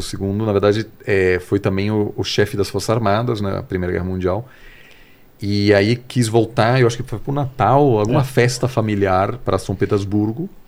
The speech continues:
Speaker 1: E no trem, é, eles, as, a, tropas revolucionárias bloquearam a linha de trem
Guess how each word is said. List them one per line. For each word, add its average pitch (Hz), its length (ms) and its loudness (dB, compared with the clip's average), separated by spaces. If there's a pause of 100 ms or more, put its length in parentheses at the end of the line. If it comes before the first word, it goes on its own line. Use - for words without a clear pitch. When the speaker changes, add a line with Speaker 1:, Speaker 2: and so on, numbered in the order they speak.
(920)
Speaker 1:
E 143 160 2
no 139 160 6
trem, 131 360 2 (1080)
é, 107 540 4 (960)
eles, 113 800 -4
as, 110 100 4
a, 113 260 2
tropas 113 460 4
revolucionárias 104 720 2
bloquearam 117 580 2
a 123 40 2
linha 107 160 0
de 104 120 -4
trem 107 360 -2